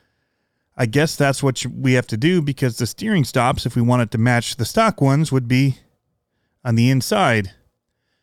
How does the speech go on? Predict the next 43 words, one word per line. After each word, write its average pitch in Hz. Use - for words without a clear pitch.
Uh, 110
well, 127
that's 139
not 135
right. 127
It's -
on, 127
they've 147
done 143
theirs 175
and 151
they've 139
put 175
the 151
steering 190
stops 185
on 196
the 190
outside 131
for 110
some 117
reason. 110
Who 170
knows? 131
So -
if 123
you 123
want 165
that 175
five 160
degree, 156
uh, 135
toe 160
in 185
that 131
you 123
get 135
stock, 151
you've 113
gotta 110
flip 123
it 120
around. 143